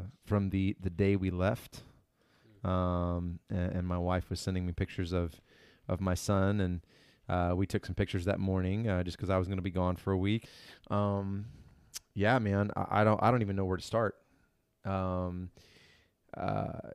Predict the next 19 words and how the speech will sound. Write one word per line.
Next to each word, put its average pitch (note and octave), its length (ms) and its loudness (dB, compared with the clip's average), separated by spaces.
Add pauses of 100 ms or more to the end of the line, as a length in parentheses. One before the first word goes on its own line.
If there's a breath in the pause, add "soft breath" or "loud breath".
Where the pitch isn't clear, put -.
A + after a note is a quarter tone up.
you A2 140 -2
know, G2 140 4
it, G#2 200 2
it, - 180 -2 (1160 loud breath)
yeah, F3 160 2
I D#3+ 40 4
do. F#2 300 0
I B2 60 0
do A2+ 140 4
know F2+ 80 2
where F2 80 0
to E2 60 -2
start. - 360 -4
Um, G#2+ 380 4
you B2 100 2
know, A2+ 80 6
so G3+ 300 4
often G2 560 4
we, B2 640 0